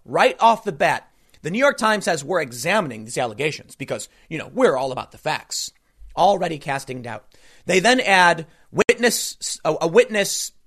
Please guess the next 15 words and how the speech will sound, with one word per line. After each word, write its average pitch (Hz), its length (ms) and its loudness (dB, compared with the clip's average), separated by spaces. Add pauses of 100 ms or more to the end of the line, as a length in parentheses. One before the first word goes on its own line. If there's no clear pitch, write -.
(120)
statement, 190 460 -2
essentially, 135 600 -8 (260)
that 247 120 0
has 170 160 -2
nothing 247 380 0
to 226 60 -6
do 214 60 -2
with 202 80 -2
the 196 60 2
allegations 151 460 -2
she 175 120 -8
made. 180 260 -4 (380)
Tara 269 260 4
Reade 233 180 -4
says 160 360 -4